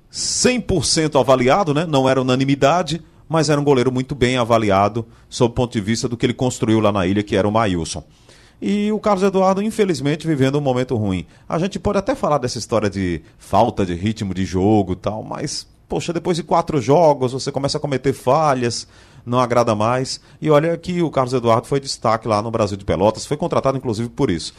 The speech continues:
Mas lamento essa situação aí do Carlos Eduardo, ele vai perder espaço. O Sport teve realmente que investir num goleiro, um goleiro mais experiente, trinta e cinco anos,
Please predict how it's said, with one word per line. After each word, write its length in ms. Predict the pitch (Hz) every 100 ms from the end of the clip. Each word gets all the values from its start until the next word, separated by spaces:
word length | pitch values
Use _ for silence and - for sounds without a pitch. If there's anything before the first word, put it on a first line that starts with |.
| - -
Mas 160 | 160 170
lamento 380 | 220 185 196 190
essa 160 | 190
situação 400 | - 196 175 165
aí 80 | 156
do 80 | 151
Carlos 260 | 160 156
Eduardo, 460 | 175 190 190 214 233
ele 60 | 214
vai 100 | 214
perder 300 | 214 196 196
espaço. 560 | 190 185 180 202 - - _ _
O 40 | -
Sport 320 | - 165 -
teve 160 | 156
realmente 320 | 139 139 135 -
que 60 |
investir 520 | 135 139 - 120 104
num 160 | 101 185
goleiro, 400 | 190 131 175 208
um 60 | 180
goleiro 260 | 135 127
mais 160 | 131 123
experiente, 520 | - 143 131 190 -
trinta 260 | 135 135 135
e 40 |
cinco 280 | - 143 165
anos, 360 | 135 160 170